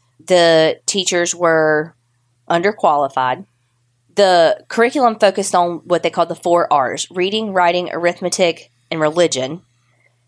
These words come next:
And a lot of the students that came through actually, when, you know, when they left, they didn't even have the education that they needed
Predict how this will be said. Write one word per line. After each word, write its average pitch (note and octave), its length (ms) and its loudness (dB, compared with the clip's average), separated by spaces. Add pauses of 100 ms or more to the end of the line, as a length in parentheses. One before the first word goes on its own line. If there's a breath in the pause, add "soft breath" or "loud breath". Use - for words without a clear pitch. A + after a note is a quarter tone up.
(120)
And F#3 360 2
a F#3 80 0
lot F#3+ 260 2
of A3 60 -4
the A3 80 -2
students F#3 520 -4
that F3 420 0
came D#3+ 260 -4
through G3 460 -2 (100)
actually, E3 640 -4 (400 soft breath)
when, F#3 280 -6
you G#3 80 -2
know, E3 100 0
when E3+ 120 0
they D#3+ 120 2
left, A3+ 380 2
they F#3 160 0
didn't G3 280 -2
even G3 160 -4
have F#3+ 220 -4
the - 100 -6
education F3+ 560 -4
that D#3 160 -4
they D#3 160 -2
needed E3 600 -4